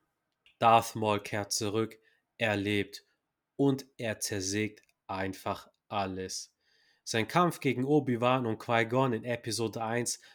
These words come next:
war die geilste Stelle aus dem gesamten Film. Und es ist so ein Genuss, diesen Charakter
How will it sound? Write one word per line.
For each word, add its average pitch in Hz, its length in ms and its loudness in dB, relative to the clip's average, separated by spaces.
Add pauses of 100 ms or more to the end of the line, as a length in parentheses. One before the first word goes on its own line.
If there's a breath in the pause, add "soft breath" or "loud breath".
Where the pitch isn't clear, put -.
war 117 140 0
die - 240 -12
geilste 123 440 4
Stelle 107 360 -4
aus 104 180 -4
dem 101 160 -10
gesamten 104 480 -4
Film. 98 460 -8 (180)
Und 123 140 -6
es 127 160 -2
ist 107 160 -2
so 196 160 -4
ein 123 220 -4
Genuss, 127 520 0
diesen 104 300 -6
Charakter 131 680 -6